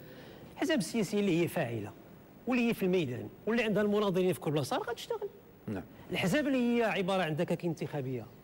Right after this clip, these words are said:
Speaker 1: وما وعندك كتهتم بالانتخابات غير بالطريقه ديال ال-، كذا، راه غادي يوقع عليها اشكال ربما. حنا تنعتبروا ان كون تقول الاحزاب السياسيه تحمل المسؤوليه ديالك في المراقبه، هذا يعتبر امر اساسي. ما بغيتش ندخل على موضوع ديال، ديال، ديال التقييد الالكتروني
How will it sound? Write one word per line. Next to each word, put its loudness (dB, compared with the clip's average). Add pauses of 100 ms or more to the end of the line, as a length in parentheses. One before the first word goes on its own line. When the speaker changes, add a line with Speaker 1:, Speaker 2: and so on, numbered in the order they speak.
(320)
Speaker 1:
وما 4
وعندك 2
كتهتم -2
بالانتخابات 0
غير 0
بالطريقه -2
ديال 2
ال-، -2
كذا، -2 (360)
راه 2
غادي 2
يوقع -2
عليها 0
اشكال -2
ربما. 0 (600)
حنا 0
تنعتبروا 0
ان 4
كون 2
تقول 2
الاحزاب 0
السياسيه -2
تحمل 2
المسؤوليه 0
ديالك -2 (320)
في 0
المراقبه، 2
هذا 0
يعتبر 0 (440)
امر 2
اساسي. -4
ما 2
بغيتش 0
ندخل 2
على 2
موضوع 2
ديال، 0 (300)
ديال، 2
ديال 2
التقييد 0
الالكتروني 0